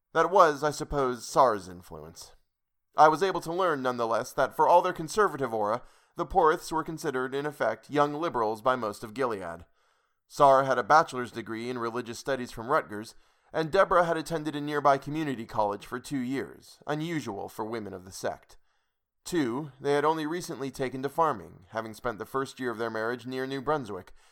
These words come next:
where Sar had hoped to find a teaching position and, when the job situation proved hopeless, had worked as a sort of handyman carpenter. While most inhabitants of Gilead had never left the farm, the Porths were coming to it late. Their families had been merchants for several generations,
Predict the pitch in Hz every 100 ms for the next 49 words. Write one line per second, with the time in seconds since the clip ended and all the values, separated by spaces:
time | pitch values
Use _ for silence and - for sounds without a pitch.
0 | _ 135 139 170 156 151 143 165 - 147
1 | 156 160 123 110 101 107 104 104 101 117
2 | 135 131 117 113 110 113 127 113 123 123
3 | 120 - 123 120 127 117 143 123 135 113
4 | 117 135 - - _ _ _ 165 156 175
5 | 175 165 156 165 147 131 127 147 143 143
6 | 135 131 131 127 131 113 85 76 73 _
7 | _ _ _ _ _ _ - 123 117 120
8 | - 117 120 113 117 120 120 110 107 110
9 | 110 98 117 120 123 113 117 151 - 117
10 | 113 95 107 - _ _ - 139 196 151
11 | 143 - 143 156 135 127 131 113 - 117
12 | 76 - _ _ _ _ - 117 127 117
13 | 107 117 110 117 120 131 131 123 117 127
14 | 110 131 117 107 117 120 139 127 110